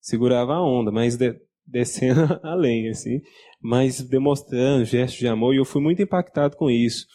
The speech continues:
Aí quando tava chegando a minha formatura, eu não queria fazer, é, encontro depois, né? É, assim, pra,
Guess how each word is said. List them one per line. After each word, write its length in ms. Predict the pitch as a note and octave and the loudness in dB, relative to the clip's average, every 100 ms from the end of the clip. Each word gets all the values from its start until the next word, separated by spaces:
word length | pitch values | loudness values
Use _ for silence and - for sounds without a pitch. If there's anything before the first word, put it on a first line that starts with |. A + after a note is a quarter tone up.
| - - - | -20 -10 -6
Aí 80 | |
quando 200 | D#3+ E3 | 0 0
tava 160 | D#3+ E3 | 2 0
chegando 400 | D#3 D3 E3 F#3 | 2 2 2 2
a 40 | |
minha 460 | E3+ D#3+ D#3 C3+ A#2+ | 2 2 2 2 0
formatura, 720 | - C#3 C3 A2 - E3 D3+ | 0 2 2 0 2 4 4
eu 80 | B2+ | 4
não 100 | C3+ | 2
queria 400 | - D3+ D3 D#3+ | 0 2 4 2
fazer, 560 | D#3 C#3+ A#2+ C3 C#3+ D#3 - - _ _ _ _ _ _ - - | 2 -2 0 2 0 -2 -14 -20 _ _ _ _ _ _ -14 -2
é, 920 | A#2+ A2+ A2+ A2 G#2+ G#2+ G#2 G2 F#2+ _ _ _ _ _ _ _ _ _ _ _ _ - | 2 4 4 2 2 0 -2 -6 -12 _ _ _ _ _ _ _ _ _ _ _ _ -10
encontro 560 | D3 - C#3 D#3+ E3 B2+ | -8 0 2 4 2 0
depois, 520 | A#2+ C3 D3 D#3 B2 | 0 2 4 4 2
né? 360 | C3 D#3 D3 C3 - | 0 0 -2 -6 -6
É, 300 | A2+ A2 A#2 | 0 2 2
assim, 260 | B2 F#3+ D3+ | 2 0 2
pra, 200 | E3 | 0